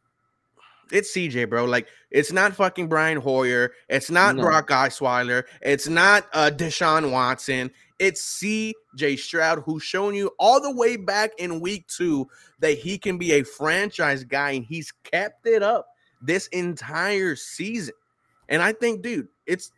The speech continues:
Speaker 1: it, we are gonna see the emergence. The Houston Texans are going to announce themselves to the N F L world on Saturday tomorrow, and it's gonna be because of number seven.
Speaker 2: It, it's gonna be because of him,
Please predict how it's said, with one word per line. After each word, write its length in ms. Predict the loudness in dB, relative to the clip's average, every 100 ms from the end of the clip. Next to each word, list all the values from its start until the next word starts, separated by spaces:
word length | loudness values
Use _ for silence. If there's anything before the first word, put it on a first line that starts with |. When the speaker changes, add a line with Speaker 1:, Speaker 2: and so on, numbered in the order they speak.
| _ -6
Speaker 1:
it, 240 | -6 -8 -8
we 240 | -2 0
are 80 | 0
gonna 260 | 0 -4 -6
see 220 | -8 -6
the 160 | -4
emergence. 520 | -4 -2 0 -2 -4 -8
The 120 | -8
Houston 540 | -10 -14 -12 -10 -6
Texans 500 | -2 -2 -2 -10 -14 -16 _ _
are 140 | 2 2
going 260 | 0 -4 -4
to 260 | -2 0
announce 540 | 0 2 2 2 -2 -4
themselves 560 | -4 -2 -2 -2 -2
to 220 | -6 0 0
the 260 | 2 2
N 100 | 2
F 220 | 0 -2 0
L 180 | 0
world 480 | 0 0 2 2 0 -8 _ _ _
on 220 | 0 0
Saturday 500 | 0 0 0 2 0
tomorrow, 400 | 0 -2 0 0
and 120 | 0 -2
it's 120 | -4
gonna 180 | -4 -4
be 220 | -6 -6
because 560 | -8 -10 -8 -6 -6 -2
of 160 | -2 0
number 300 | -2 -4 -6
seven. 420 | -2 -2 -4 -12 _ _ _ _ _ _ _ -20 -20 _ _ -8
Speaker 2:
It, 260 | -2 2 2
it's 160 | 2
gonna 220 | 6 6
be 160 | 6 6
because 400 | 4 4 4 4
of 100 | 2
him, 400 | 4 4 4